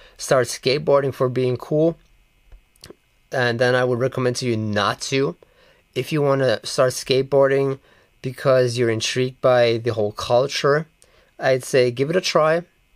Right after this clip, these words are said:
Take your time. It's sometimes a little bit strange and awkward, the, the whole skate culture. But if you just like to do, go out, like to have fun,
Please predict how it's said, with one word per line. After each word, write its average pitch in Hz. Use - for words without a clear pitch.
Take 143
your 165
time. 143
It's 139
sometimes 180
a 165
little 151
bit 135
strange 123
and 127
awkward, 135
the, 131
the 120
whole 127
skate 120
culture. 143
But 127
if -
you 233
just -
like 139
to -
do, 127
go 127
out, 120
like 147
to 160
have 123
fun, 131